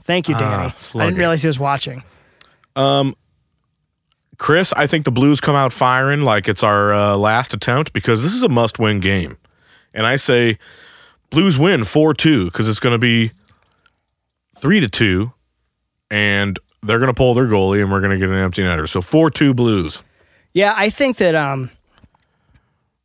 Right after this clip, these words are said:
Speaker 1: the Blues have not played a complete game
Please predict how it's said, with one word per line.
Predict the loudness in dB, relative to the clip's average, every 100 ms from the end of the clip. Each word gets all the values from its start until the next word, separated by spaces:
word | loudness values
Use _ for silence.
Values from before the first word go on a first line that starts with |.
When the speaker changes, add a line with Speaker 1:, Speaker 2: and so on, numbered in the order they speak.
| _ _ _ -16
Speaker 1:
the | -8 -2
Blues | 0 0 0
have | 0
not | 0 0
played | 0 0
a |
complete | -2 -2 -2 -2
game | -4 -6 -10 -14